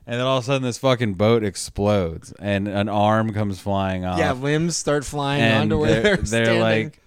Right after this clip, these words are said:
Speaker 1: they're, the person that Demi Lovato plays, like, had all these bracelets on and rings,
Speaker 2: Mm-hmm.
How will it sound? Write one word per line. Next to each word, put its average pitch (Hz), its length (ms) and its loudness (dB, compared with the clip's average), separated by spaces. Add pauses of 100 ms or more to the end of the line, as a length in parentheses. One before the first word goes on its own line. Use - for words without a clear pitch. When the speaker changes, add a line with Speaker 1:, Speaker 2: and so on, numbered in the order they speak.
(140)
Speaker 1:
they're, 113 340 -2 (440)
the 110 200 -2 (260)
person 135 320 0
that 123 180 0
Demi 110 240 0
Lovato 104 640 0
plays, 95 480 -4
like, 95 140 -6
had 98 200 -4
all 98 140 -2
these 92 180 -4
bracelets 92 520 -8
on 104 240 0
and 90 180 -4
rings, 95 480 -2
Speaker 2:
Mm-hmm. 135 360 -6